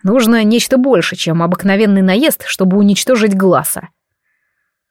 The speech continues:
"Может, Томасовский приревновал?" усмехнулся Руслан. "Даже дураку понятно, что нам втроем хорошо. Артур неровно дышит к тебе, Герда". "Неплохая версия,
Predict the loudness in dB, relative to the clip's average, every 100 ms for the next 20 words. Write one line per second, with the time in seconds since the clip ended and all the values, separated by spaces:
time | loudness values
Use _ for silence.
0 | _ _ _ -8 -4 -4 -2 2 2 2
1 | -2 -2 -4 0 2 4 4 2 2 2
2 | 2 0 -4 _ -8 -4 -2 -2 -2 -2
3 | -2 -4 -2 -4 -6 -10 _ _ _ _
4 | _ _ -6 -2 0 2 2 0 0 2
5 | 2 0 -4 -8 -2 0 2 2 0 -2
6 | 0 2 2 2 2 0 0 0 0 _
7 | _ _ _ _ _ _ -8 -8 -2 0
8 | 2 4 4 2 2 2 2 0 -2 -4
9 | -2 0 2 2 2 -2 -6 _ _ _
10 | _ _ _ -4 -2 0 0 2 2 2
11 | 0 -2 -6